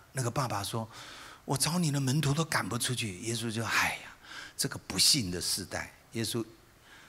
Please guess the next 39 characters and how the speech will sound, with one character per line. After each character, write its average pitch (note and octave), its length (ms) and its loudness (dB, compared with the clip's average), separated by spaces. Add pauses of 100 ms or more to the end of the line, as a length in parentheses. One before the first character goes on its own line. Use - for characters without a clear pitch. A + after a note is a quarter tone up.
(160)
他 - 100 0
说 A2+ 320 2 (200)
：“你 G#2 260 0
信 C3+ 520 6
这 C3+ 200 4
事 G#2+ 380 6
吗？” F2+ 260 -4 (1040)
那 C#3+ 80 4
个 B2 80 6
爸 C3+ 140 8
爸 A#2 120 6
讲 E2+ 200 0
了 F2+ 60 -2
一 G#2+ 100 -2
句 G#2 100 0
很 E2+ 140 -2
重 F#2 240 0
要 F2 160 0
的 D2+ 100 -4
话 - 280 -8 (1500)
：“我 G#2+ 200 6
信， F3 540 6 (1200)
但 C3 240 8
信 C3+ 560 8
的 G2+ 100 4
不 G2+ 200 0
足， D#2+ 280 -2 (720)
求 G2 440 4
主 F#2 280 -2 (280)
帮 F2+ 260 0
助 - 140 -6
我。” - 180 -10 (340)
这 F3+ 180 10 (120)
一 F3+ 100 8
句 F3 300 8
话 C#3 180 10
就 A#2+ 140 4
够 G2+ 300 2
了。 - 180 -8